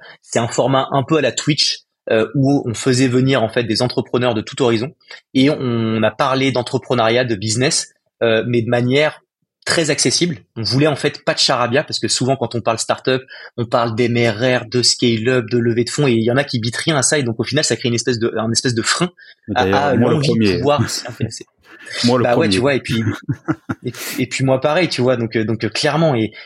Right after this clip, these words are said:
Speaker 1: et en fait on s'est dit essayons d'apporter un max de valeur de fond. Parlons, euh, entrepreneuriat parce que c'est génial, mais juste essayons de ne pas parler avec du charabia. Donc on l'a mis dans des codes qui sont beaucoup plus, euh,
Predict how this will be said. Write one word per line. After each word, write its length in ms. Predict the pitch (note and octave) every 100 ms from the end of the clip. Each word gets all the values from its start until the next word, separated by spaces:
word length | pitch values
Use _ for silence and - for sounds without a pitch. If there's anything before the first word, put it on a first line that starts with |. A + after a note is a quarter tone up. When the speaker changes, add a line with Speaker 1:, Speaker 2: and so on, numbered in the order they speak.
| -
Speaker 1:
et 120 | B2
en 80 | A#2+
fait 160 | - E3
on 60 | B2+
s'est 140 | C3
dit 280 | C3 F3 -
essayons 420 | D3+ - E3 D#3 C#3
d'apporter 760 | A2 A2+ C#3+ D#3 - - C#3+ -
un 100 | A#2
max 260 | E3 D#3
de 80 | C#3
valeur 240 | C3+ C3 A#2+
de 100 | A#2
fond. 260 | - C#3+ C#3+ - - _ _
Parlons, 360 | E3+ E3 E3 D#3+
euh, 100 | C#3
entrepreneuriat 640 | B2+ - C3 C#3+ C3 C#3
parce 160 | - -
que 80 | A2+
c'est 140 | A#2+
génial, 380 | A#2+ B2+ F3+ D3+ - -
mais 80 | A2+
juste 280 | A2 F3 - -
essayons 440 | D3 C#3+ C3+ E3
de 140 | C3 A#2+
ne 100 | A2+
pas 160 | D3
parler 240 | - B2 C#3
avec 160 | A#2+
du 80 | A2
charabia. 400 | - A2 A2 C#3
Donc 120 | D3+
on 40 | B2
l'a 120 | A2+
mis 100 | C3
dans 100 | C3+
des 120 | C#3+
codes 220 | C3 D3 -
qui 100 | -
sont 180 | -
beaucoup 340 | G#2 D3 - C#3+
plus, 480 | - C#3+ D#3 -
euh, 140 | B2